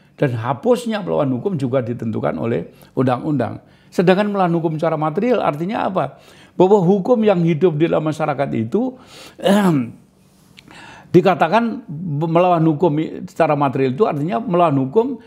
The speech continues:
yang bertentangan dengan hukum yang hidup di dalam masyarakat. Begitu.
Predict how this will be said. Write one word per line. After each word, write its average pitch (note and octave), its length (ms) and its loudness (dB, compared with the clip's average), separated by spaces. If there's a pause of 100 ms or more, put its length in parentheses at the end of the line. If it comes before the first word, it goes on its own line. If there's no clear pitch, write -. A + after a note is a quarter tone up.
(140)
yang E3 160 2
bertentangan C#3 540 -2
dengan C3+ 260 0
hukum C#3 240 0
yang B2+ 160 0
hidup A#2 240 0
di B2 160 -6
dalam C#3 220 -2
masyarakat. D3 580 -6 (160)
Begitu. E3+ 480 -2